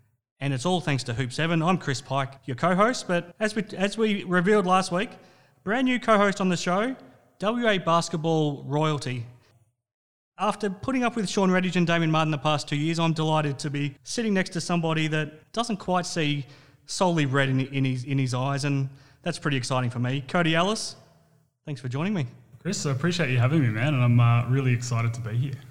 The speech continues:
Speaker 1: I'm excited to have you as well, because it's been a tough two and a half years, because it's fair to say Sean and Damo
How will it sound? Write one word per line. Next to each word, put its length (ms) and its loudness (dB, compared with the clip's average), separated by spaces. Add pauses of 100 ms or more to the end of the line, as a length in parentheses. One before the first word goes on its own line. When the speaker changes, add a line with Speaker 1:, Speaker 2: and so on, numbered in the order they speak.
(220)
Speaker 1:
I'm 140 2
excited 320 2
to 80 4
have 180 4
you 100 4
as 140 4
well, 160 6
because 300 2
it's 120 2
been 200 4
a 40 2
tough 760 0
two 140 2
and 100 6
a 20 8
half 240 4
years, 300 2
because 480 -2 (140)
it's 100 -14
fair 120 -2
to 80 2
say 220 0
Sean 320 4
and 80 4
Damo 420 2